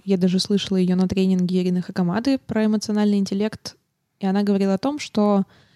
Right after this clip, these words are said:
я сейчас не буду говорить какую-то точную цифру, но что вот эмоция, которая рождается, ну, которую как раз-таки мы не можем включить или выключить, она длится какое-то определенное коротенькое-коротенькое время, а все остальное время, что мы считаем, что мы ее испытываем,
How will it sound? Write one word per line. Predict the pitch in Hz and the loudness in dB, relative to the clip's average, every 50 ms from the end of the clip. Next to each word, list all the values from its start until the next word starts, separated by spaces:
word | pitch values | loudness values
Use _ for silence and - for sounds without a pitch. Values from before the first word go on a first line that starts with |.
| _ _ _ _ | _ _ _ _
я | 214 208 | -2 0
сейчас | - 214 - | 0 0 0
не | 226 220 | 2 2
буду | 208 226 226 226 202 190 180 202 | 4 4 4 4 2 2 0 -2
говорить | 190 190 175 208 208 - | -2 0 0 0 0 0
какую-то | - 208 202 | 0 -2 0
точную | 196 - 208 190 - - 196 190 | 0 0 -2 -2 -2 0 0 0
цифру, | - - 370 392 - - 262 226 233 - _ | 0 0 -2 -2 0 0 -2 -2 -2 -4 _
но | - 202 196 | -2 -2 -2
что | 196 - - - 208 202 190 | -2 -2 -2 0 0 2 2
вот | 185 185 - | 0 0 0
эмоция, | 196 190 190 185 180 - 185 175 | 0 0 0 0 0 -2 -4 -6
которая | - 180 - 180 175 175 | -4 -4 -2 -2 -2 0
рождается, | 175 185 175 156 160 156 156 160 - - - - 359 381 381 - | 0 0 0 0 -2 -2 -4 -4 -4 -4 -4 -2 -4 -4 -6 -4
ну, | 339 | -4
которую | - 294 285 277 269 | -2 0 0 0 0
как | - - - - | 0 -2 -2 -2
раз-таки | 233 226 - - 220 - 208 | -2 -2 -2 -4 -2 0 0
мы | 196 196 196 196 | 2 4 4 4
не | 185 185 196 | 4 2 2
можем | 190 190 185 180 185 | 2 2 2 0 -2
включить | 180 - - 208 - - 196 - | -4 -4 -4 -2 -2 -2 -4 -2
или | 190 190 | -2 -2
выключить, | 180 190 - - 180 165 - 180 - - - - _ _ _ _ _ - | 0 0 0 0 0 0 0 -2 -4 -6 -18 -20 _ _ _ _ _ -4
она | 214 254 311 | -2 -2 0
длится | 277 233 262 - - - | 2 2 2 0 0 -2
какое-то | - 185 - - 247 254 - 190 190 - - | -4 -2 0 0 0 0 0 -2 -4 -2 -4
определенное | 202 202 - 196 190 185 208 220 285 339 349 285 226 190 190 - _ _ _ _ _ | -4 -4 -4 -2 0 0 0 2 0 0 0 0 0 -2 -2 -6 _ _ _ _ _
коротенькое-коротенькое | - 214 214 226 269 269 - 247 202 - 180 - - - 226 233 - 214 190 - 170 170 | -2 0 0 0 0 0 0 0 -2 -2 -2 -4 -2 -2 -2 0 0 0 0 0 0 -2
время, | 170 170 175 165 160 156 - _ - | 0 0 0 0 0 -2 -6 _ -8
а | 190 | -6
все | 170 - - 220 | -6 -4 -4 -4
остальное | 208 - - 208 208 220 269 294 269 226 | -2 -2 0 0 0 0 0 0 -2 0
время, | 208 226 220 202 180 165 160 - | 0 2 2 2 2 0 -2 -6
что | - - - - 190 | -10 -10 -4 -2 0
мы | 180 185 180 170 202 - - | 2 2 2 0 -2 -6 -10
считаем, | - - 190 - - 160 160 156 | -12 -10 -6 -4 -2 -2 -2 -2
что | - - - 175 | -4 -4 -4 -2
мы | 165 165 | 0 0
ее | 165 170 185 226 | 0 0 -2 -2
испытываем, | - - _ - - - 311 247 233 214 202 196 | -4 -6 _ -6 -4 -2 -2 0 2 2 0 0